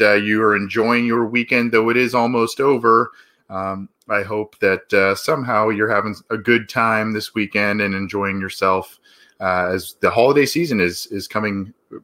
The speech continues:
rapidly approaching. I'm, I'm joining you a little bit later than I usually do on this post-game report, but, um,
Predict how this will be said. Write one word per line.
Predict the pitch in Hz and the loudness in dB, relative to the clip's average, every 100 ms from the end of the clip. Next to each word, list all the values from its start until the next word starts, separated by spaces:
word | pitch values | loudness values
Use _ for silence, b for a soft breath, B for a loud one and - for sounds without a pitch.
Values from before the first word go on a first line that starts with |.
| _ _ | _ _
rapidly | 120 143 135 117 110 | 2 2 2 2 2
approaching. | 101 107 98 - 87 82 B B B B B B | 2 2 2 0 -8 -8 B B B B B B
I'm, | 147 151 127 - | 0 0 -4 -4
I'm | 147 143 | -2 2
joining | 165 190 185 | 2 2 4
you | 180 | 4
a | |
little | 180 247 | 4 4
bit | 233 | 4
later | 208 180 170 | 4 4 4
than | 156 | 2
I | 147 | 2
usually | 127 120 113 117 113 | 4 2 2 0 -2
do | 107 113 113 117 110 | 0 0 2 0 -2
on | 110 107 107 | 0 0 0
this | 104 104 - | 0 -2 -2
post-game | - 110 - 110 104 | 0 0 0 -4 -4
report, | 98 - 107 107 104 - | -6 -2 0 0 -4 0
but, | 135 120 - - _ _ _ - | 2 2 -4 -18 _ _ _ -12
um, | 110 104 104 101 | -8 -6 -6 -8